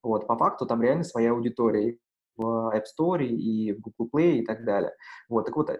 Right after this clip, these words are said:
к, к чему я, какие, какие выводы я сделал, да, то есть я посмотрел, а, все продажи, а, выгрузил, да, по контактам, а, ну, по, по, по номеру мобильного телефона, вот, и сравнил с, э, то есть все продажи, все заказы, которые были сделаны с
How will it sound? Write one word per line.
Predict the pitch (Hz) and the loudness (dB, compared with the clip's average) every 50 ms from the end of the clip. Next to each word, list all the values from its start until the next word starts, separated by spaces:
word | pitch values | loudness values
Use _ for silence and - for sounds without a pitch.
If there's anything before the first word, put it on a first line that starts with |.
| - _ | -8 _
к, | - - - _ | -20 -20 -20 _
к | - | -20
чему | - - 139 156 160 | -10 -6 -4 -2 0
я, | 139 127 117 | 2 0 0
какие, | 117 117 - - 143 123 117 | 0 -2 -6 -4 -4 -4 -4
какие | - - _ 156 131 | -6 -4 _ 0 4
выводы | 135 139 131 - 117 | 4 4 4 4 2
я | 113 117 113 | 0 0 0
сделал, | 113 - 131 147 139 110 104 | -2 0 0 2 2 2 0
да, | 104 101 | -2 -2
то | - | -4
есть | 113 - - | -6 -8 -10
я | 131 | -12
посмотрел, | - - - 123 - _ _ _ 156 156 151 131 113 110 - | -12 -12 -14 -14 -14 _ _ _ 0 2 2 2 0 -2 -4
а, | - 117 117 113 110 107 107 107 107 101 - 98 - _ _ - _ | -2 -2 0 0 -2 -2 -4 -4 -4 -4 -6 -6 -8 _ _ -20 _
все | - - 131 | -4 -4 -4
продажи, | - 113 113 127 - 226 220 160 107 - _ _ _ | 0 0 0 0 0 0 0 -2 -4 -4 _ _ _
а, | - 101 | -8 -4
выгрузил, | 107 117 120 117 113 104 107 113 | -4 -2 0 0 0 -2 -2 -2
да, | 117 123 127 | 0 -2 -2
по | - - | -2 -4
контактам, | - 117 117 117 113 101 - - - _ _ _ _ _ _ - - - - _ _ _ _ _ - - - - _ _ | -6 -4 0 0 0 0 -2 -8 -16 _ _ _ _ _ _ -20 -20 -20 -20 _ _ _ _ _ -20 -20 -20 -20 _ _
а, | - 110 110 110 110 104 104 104 104 101 104 107 104 104 104 - | -4 0 2 2 4 4 4 2 2 2 0 0 0 -2 -2 0
ну, | 135 139 135 - | -2 -2 -2 0
по, | - 113 110 107 - - - _ | 0 2 2 2 -2 -6 -16 _
по, | - 110 - - - - | -4 -2 -2 -2 -4 -4
по | - - 113 117 117 113 113 110 113 117 113 _ _ - - - 98 95 95 - _ _ - - - - - | -2 -2 -2 0 0 0 0 -2 -4 -4 -6 _ _ -20 -20 -20 -20 -20 -20 -20 _ _ -20 -20 -20 -16 -6
номеру | 123 117 113 107 107 | -4 -2 -2 -2 -2
мобильного | 113 110 120 113 107 107 | -2 -2 -2 -2 -2 -4
телефона, | - - 117 117 - 123 117 110 107 - - _ _ - - _ _ | -4 -4 -6 -4 -2 -2 0 0 0 -4 -8 _ _ -20 -20 _ _
вот, | 123 120 117 117 | 0 0 0 0
и | 127 | 0
сравнил | 123 135 127 127 143 160 185 214 220 202 156 135 | 0 0 0 0 2 2 2 2 4 2 2 -2
с, | 135 - - - | -2 -8 -12 -12
э, | - | -6
то | - 123 - - - | -6 -6 -6 -2 -4
есть | 147 - | -4 -4
все | - 139 135 143 | -2 -6 0 0
продажи, | 143 - 131 - 180 214 196 156 | 2 2 2 2 2 0 0 -2
все | - - 123 | -4 -2 -2
заказы, | 120 120 165 175 160 | 0 0 0 -2 -2
которые | - 113 123 127 131 | -2 -4 -2 -2 -2
были | 123 113 110 | 0 0 -2
сделаны | 110 - 123 147 151 147 - _ - 117 117 | 0 0 0 2 2 0 -2 _ -6 -6 -6
с | 117 - - | -6 -8 -8